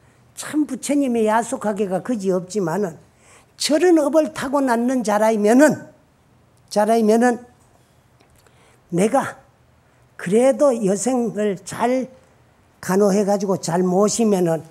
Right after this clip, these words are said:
그래도 그게 공덕 아니겠나. 그래도 또 이제 모셨어요. 그리고 또 한 달쯤 갔는데 설사하기 시작하는데 감당을 못합니다.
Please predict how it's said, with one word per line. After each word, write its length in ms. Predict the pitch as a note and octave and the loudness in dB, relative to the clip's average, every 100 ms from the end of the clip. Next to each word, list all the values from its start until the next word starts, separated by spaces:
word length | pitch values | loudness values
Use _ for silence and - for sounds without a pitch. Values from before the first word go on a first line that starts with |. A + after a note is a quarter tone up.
| _ | _
그래도 300 | - B3+ C4 | -10 -8 -6
그게 260 | G3+ G3+ G#3+ | -6 -6 -6
공덕 420 | - G#3 G#3 F3+ | -2 -2 -2 -4
아니겠나. 480 | D#3 D3+ F3+ F3+ C3 - - - | -4 -4 -4 -4 -6 -18 -20 -8
그래도 320 | C4 D4 F4 | -6 -2 -2
또 140 | - D#4+ | 0 0
이제 180 | C#4+ | 2
모셨어요. 600 | C4 A#3 A3+ A3+ - D#3+ D3+ - - - | 0 0 -2 -4 -8 -12 -14 -16 -16 -12
그리고 180 | F4 E4 | -10 -4
또 80 | F4 | 0
한 220 | D4 F4 | 2 2
달쯤 1120 | D#4 C#4+ - C4+ A#3+ A#3 G#3+ G3+ G3 F#3 F3+ | 0 -4 -6 -6 -4 -2 -2 0 0 0 -2
갔는데 640 | D#3 E3+ G#3 G3+ F3+ D3 - _ _ _ _ - | -2 -2 0 0 -2 -6 -12 _ _ _ _ -18
설사하기 760 | - C#4+ D4+ C4+ C#4+ C4+ A#3 | -10 -6 -4 0 0 0 -2
시작하는데 600 | G#3 A3 G3+ F3+ F3+ E3+ | -4 -4 -4 -4 -4 -6
감당을 520 | - E3 G#3+ D4 E4 | -8 -6 -4 -2 -2
못합니다. 680 | C4 F3 E3+ D#3+ D#3 D#3+ - | -2 -4 -8 -10 -10 -12 -20